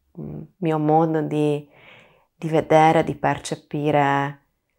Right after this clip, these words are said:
l'insegnamento dalla storia di Nila Madhava, è di riflettere, puoi anche scrivere nel, nel tuo diario, nel tuo journal,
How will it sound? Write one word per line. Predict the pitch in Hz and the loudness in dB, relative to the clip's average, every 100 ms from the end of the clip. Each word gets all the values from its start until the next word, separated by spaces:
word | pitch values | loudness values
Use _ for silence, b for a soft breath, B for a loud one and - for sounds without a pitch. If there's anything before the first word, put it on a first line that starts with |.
| _ _ | _ _
l'insegnamento | 165 170 156 151 147 143 147 170 170 170 156 147 147 165 _ _ | -2 0 0 -2 -2 -2 2 4 2 -2 -2 -2 -2 -6 _ _
dalla | 151 139 | -6 -6
storia | 143 - 151 147 147 | -6 -4 -4 0 0
di | 143 139 135 135 135 - | 0 -2 -2 -2 -6 -8
Nila | 151 147 | -4 -2
Madhava, | 147 143 160 151 151 151 143 165 _ b b b b b b b b b b | 0 0 4 4 4 2 0 -2 _ b b b b b b b b b b
è | - 190 | -6 -2
di | 180 196 190 185 185 - _ _ _ _ _ _ _ _ | 2 6 6 6 2 -2 _ _ _ _ _ _ _ _
riflettere, | - 247 - 196 147 151 - - 175 160 220 - _ _ _ _ _ _ _ _ _ _ | 0 0 2 4 4 2 -10 -6 -2 0 -2 -8 _ _ _ _ _ _ _ _ _ _
puoi | 214 | -2
anche | 165 151 - | 0 -2 -6
scrivere | - - 196 190 190 180 175 175 | -6 -4 0 2 2 2 2 0
nel, | 165 147 139 139 139 135 135 135 | -2 -6 -8 -8 -6 -6 -6 -10
nel | - - | -12 -12
tuo | - | -12
diario, | - - 170 165 165 165 | -8 -2 0 0 0 -4
nel | 156 - | -6 -12
tuo | - - - | -14 -14 -14
journal, | - 165 160 156 156 156 - | -8 -6 -4 -4 -4 -4 -4